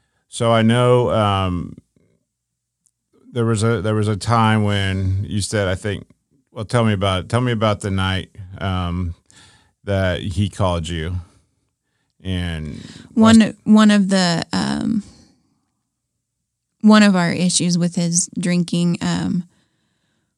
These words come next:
Speaker 2: Weston was not even a year old yet. And, um, he had called and said, "Hey, I, I can't drive home.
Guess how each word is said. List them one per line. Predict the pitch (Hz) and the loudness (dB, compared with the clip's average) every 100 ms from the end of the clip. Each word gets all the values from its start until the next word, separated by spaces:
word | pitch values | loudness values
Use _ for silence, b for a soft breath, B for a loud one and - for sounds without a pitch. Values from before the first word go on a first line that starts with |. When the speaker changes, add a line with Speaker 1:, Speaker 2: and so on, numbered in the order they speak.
| - | -6
Speaker 2:
Weston | 202 196 - 202 190 | 0 2 2 2 2
was | 180 175 - 170 - - b b _ _ _ _ _ _ _ _ _ _ _ _ _ _ _ _ _ - | 2 0 -2 -4 -6 -12 b b _ _ _ _ _ _ _ _ _ _ _ _ _ _ _ _ _ 2
not | 208 196 | 4 4
even | 190 180 180 | 2 2 2
a | |
year | 175 180 175 | 2 2 2
old | 175 180 175 | 0 0 0
yet. | 175 175 175 - _ _ _ _ - | 0 0 -2 -8 _ _ _ _ -8
And, | 190 180 175 180 | -2 0 0 -2
um, | - - - - - | -4 -6 -4 -4 0
he | 185 185 | 2 2
had | 180 175 | 2 -2
called | 180 175 180 | -2 0 0
and | 180 | 2
said, | 170 - 185 | 2 0 2
"Hey, | 185 175 | 2 0
I, | 175 175 - - | 0 -2 -4 -2
I | 190 | -2
can't | 170 190 185 - | 2 0 0 0
drive | 185 180 175 | -2 -2 -2
home. | - 185 175 175 175 | -2 0 0 0 -2